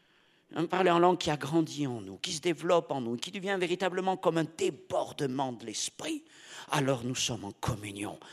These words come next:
avec le Seigneur. Et le parler en langue est une prière qui est une prière d'adoration. Au jour de Pentecôte, les gens qui ont entendu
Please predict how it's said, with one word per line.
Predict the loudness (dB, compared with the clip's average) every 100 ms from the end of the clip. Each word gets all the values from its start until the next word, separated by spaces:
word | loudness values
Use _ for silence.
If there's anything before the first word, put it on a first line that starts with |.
| -20 -8
avec | -6 -4 -4 -6 -6 -6
le |
Seigneur. | -4 -4 -6 -8 -8 -10 -20 _ _ _ _ -2 6
Et | 10
le | 10
parler | 10 8 10 10
en | 12
langue | 12 10 8
est | 4
une | 4 2
prière | 4 8 10 8
qui | 4
est | 0
une | 0
prière | 4 8 8
d'adoration. | 8 8 8 8 8 8 8 6 -12 -20 _ _ _ _ _ _
Au | 6
jour | 8 8 8
de |
Pentecôte, | 8 6 10 10 12 8
les | 6
gens | 8 8
qui | 6 4
ont |
entendu | 6 4 6 6 6